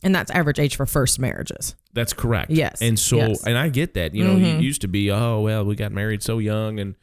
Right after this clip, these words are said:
Speaker 1: Mm-hmm.
Speaker 2: you know, r-, in high, right out of high school, people were getting married and that kind of stuff." And it seems like to me now, the process is,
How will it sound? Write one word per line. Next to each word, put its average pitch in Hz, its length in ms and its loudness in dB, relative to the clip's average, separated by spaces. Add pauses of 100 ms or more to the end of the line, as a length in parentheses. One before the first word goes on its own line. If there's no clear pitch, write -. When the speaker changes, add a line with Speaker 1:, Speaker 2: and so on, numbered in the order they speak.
Speaker 1:
Mm-hmm. 170 340 2
Speaker 2:
you 110 140 -4
know, 98 240 -2 (240)
r-, - 60 -4
in 107 200 -4
high, 104 340 -6
right 110 200 -4
out 110 120 0
of 101 80 0
high 104 200 2
school, 104 320 -2
people 98 260 -2
were 98 80 -4
getting 95 260 -2
married 101 260 2
and 98 100 0
that 98 100 -2
kind 95 140 -2
of 90 60 -6
stuff." 87 320 -6
And 92 100 -8
it 87 100 -10
seems 110 220 -4
like 101 180 -4
to 101 80 -6
me 110 140 -2
now, 117 520 0 (360)
the 101 80 -6
process 113 800 0 (100)
is, 101 400 2